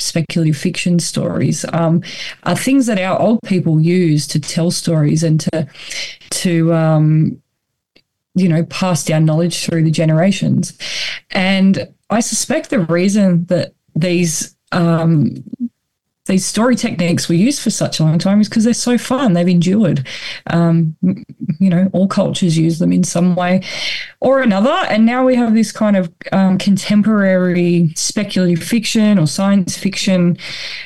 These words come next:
um, literary tradition. And of course, that was always dominated by Western, um, ways of telling stories. But, you know, especially in the last ten ten or so years,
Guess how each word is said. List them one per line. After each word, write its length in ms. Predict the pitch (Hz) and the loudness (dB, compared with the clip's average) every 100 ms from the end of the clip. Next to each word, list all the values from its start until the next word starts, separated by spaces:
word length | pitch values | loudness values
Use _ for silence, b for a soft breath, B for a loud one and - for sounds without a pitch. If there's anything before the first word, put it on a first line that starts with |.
| B | B
um, 420 | 175 175 170 160 | -2 2 2 2
literary 540 | 208 233 247 190 180 185 | 2 2 2 2 0 0
tradition. 640 | - 156 156 208 294 320 _ _ _ _ _ _ - - | 0 -2 0 2 0 0 _ _ _ _ _ _ -20 -8
And 320 | - 214 214 | -2 0 2
of 120 | 208 - _ | 0 -2 _
course, 300 | - 226 220 | -2 0 0
that 300 | 240 294 285 - | 0 -2 -4 -2
was 280 | 214 196 - | 0 0 0
always 520 | 175 175 165 160 - | 0 2 2 0 -2
dominated 600 | 185 165 220 208 170 156 | 0 2 2 2 2 2
by 420 | 160 160 165 170 B B B B - | 0 0 2 0 B B B B -4
Western, 720 | 170 165 - 165 160 160 175 156 - | -4 -2 -2 0 2 2 2 0 -4
um, 480 | - 165 151 165 - | -2 0 2 0 0
ways 420 | 165 165 170 170 | -2 0 0 0
of 120 | 165 | -2
telling 360 | - 175 170 170 | -2 -2 0 0
stories. 520 | - 254 285 190 175 | 0 0 2 2 -2
But, 260 | 170 180 - B B B B B - | -2 -2 -4 B B B B B 0
you 100 | 190 | 2
know, 220 | 165 160 - | 2 0 -2
especially 480 | - 220 220 226 | -2 -2 0 2
in 80 | 196 | 2
the 60 | 165 | 2
last 260 | 160 160 | 2 0
ten 440 | - 180 170 - - _ - | -2 0 0 -2 -8 _ -8
ten 180 | - 208 | 0 2
or 100 | 220 | 2
so 160 | 208 | 2
years, 560 | 208 208 208 202 214 | 2 4 2 2 -2